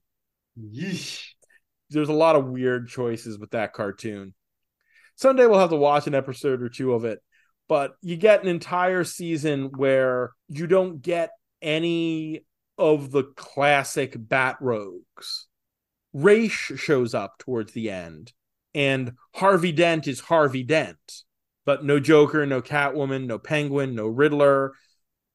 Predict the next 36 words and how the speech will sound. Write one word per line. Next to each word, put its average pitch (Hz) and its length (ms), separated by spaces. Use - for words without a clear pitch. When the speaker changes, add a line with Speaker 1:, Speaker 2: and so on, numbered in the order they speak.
Speaker 2:
Professor 147 360
Pig 160 300
is 233 160
there. 139 420
Speaker 1:
Oh, 151 560
oh, 139 160
that 147 240
puts - 180
butts 117 360
in 117 120
seats. 123 540
Speaker 2:
It 226 80
was 220 180
their 277 140
choice 302 500
to 175 140
try 160 340
to 160 100
do 143 600
a 131 640
version 151 800
of 135 460
Batman 131 920
without 139 500
those 127 640
major 147 560
rogues. 127 540
And 165 100
Alfred 165 540
is 143 240
out 143 420
in 135 140
the 120 80
field 180 360
with 165 160
him, 151 380